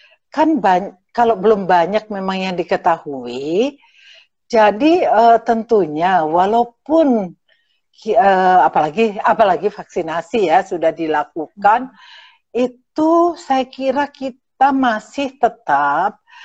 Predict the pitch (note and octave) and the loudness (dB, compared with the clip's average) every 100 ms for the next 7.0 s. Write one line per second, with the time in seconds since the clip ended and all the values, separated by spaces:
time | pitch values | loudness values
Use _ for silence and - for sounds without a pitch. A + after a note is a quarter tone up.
0 | - - _ G3+ F#3 F3 E3+ E3+ G3+ A#3 | -20 -20 _ 0 2 4 2 2 2 2
1 | A3+ - G#3 - F#3+ E3+ D#3+ G#2 E3 A#3 | -2 -2 0 0 -4 0 0 0 -2 0
2 | B3+ F3+ F3 D#3+ D#3+ D#3 D#3+ G3+ B3 B3 | -2 -4 -6 -6 -6 -6 -8 -8 -10 -8
3 | A#3+ A#3+ C4 - C#4 A#3+ - G#3 F#3 D#3+ | -6 -2 -4 -4 -10 -12 -6 -4 -2 -4
4 | - - B3+ C4 - _ _ _ _ _ | -8 -4 -4 -4 -10 _ _ _ _ _
5 | - G#3+ F3 C#3+ G3 A3 - F3 F3 D#3 | -4 -4 -4 -2 0 0 -2 -6 -6 -6
6 | - F#3+ E3 D#3 D3+ D#3+ D3+ - - | -8 -8 -4 -4 -4 -6 -6 -12 -16